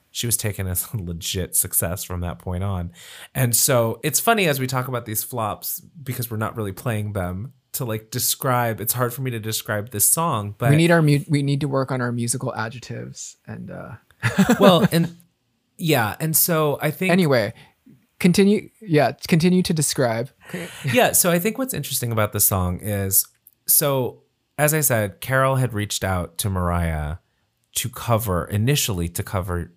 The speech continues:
Speaker 1: Natural Woman.
Speaker 2: Mm-hmm.
Speaker 1: And Mariah, you know, uh, <laughs> rightfully so, I think, was like, "Eh, it's okay. I'm not gonna try it, you know, I'm, <laughs> Aretha's still a force. I'm not gonna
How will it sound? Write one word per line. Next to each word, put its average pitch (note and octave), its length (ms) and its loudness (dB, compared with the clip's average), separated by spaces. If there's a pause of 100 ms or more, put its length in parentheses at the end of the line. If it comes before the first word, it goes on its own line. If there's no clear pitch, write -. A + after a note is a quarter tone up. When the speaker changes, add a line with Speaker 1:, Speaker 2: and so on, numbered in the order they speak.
(140)
Speaker 1:
Natural E2+ 360 -6
Woman. C2+ 360 -12 (500)
Speaker 2:
Mm-hmm. A2+ 160 -2
Speaker 1:
And F2 460 -2 (280)
Mariah, A#2 500 2 (180)
you A2+ 160 -4
know, F2 140 -4 (600)
uh, - 60 -2
<laughs> - 760 -20
rightfully C#3 500 4
so, G#2+ 280 4
I F#2 100 0
think, G2+ 240 -4
was G#2+ 180 -2
like, C#3 200 -4
"Eh, E3 440 -2
it's B2+ 180 -6
okay. - 200 -8 (540)
I'm G#2+ 120 -2
not G2 180 0
gonna G2 160 -2
try F2 220 -2
it, E2+ 140 -2
you G2+ 80 -4
know, E2+ 260 -2 (200)
I'm, G#2 160 -6 (300)
<laughs> - 300 -20
Aretha's A2 380 -2
still F#2+ 220 -2
a F2+ 40 -4
force. F2 420 -4
I'm F2+ 120 -6
not E2 160 -6
gonna F#2 140 -6